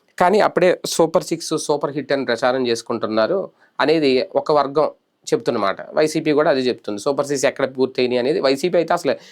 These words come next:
ఏ హామీ పూర్తి కావలేదు, ఆ, సూపర్ సిక్స్ హిట్ కాదు, ఫట్ అని చెప్పి వాళ్ళే చెప్పేస్తున్నారు.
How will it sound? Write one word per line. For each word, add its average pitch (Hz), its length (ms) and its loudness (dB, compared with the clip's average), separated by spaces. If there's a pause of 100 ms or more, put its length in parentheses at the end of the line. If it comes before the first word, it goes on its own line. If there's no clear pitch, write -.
(260)
ఏ 123 100 4
హామీ 160 260 2
పూర్తి 160 320 0
కావలేదు, 151 460 2 (520)
ఆ, 123 340 2
సూపర్ 135 320 -2
సిక్స్ 160 300 -4 (400)
హిట్ 143 180 0
కాదు, 170 300 2
ఫట్ - 380 -2
అని 156 180 2
చెప్పి 143 160 0
వాళ్ళే 147 220 2
చెప్పేస్తున్నారు. - 580 -6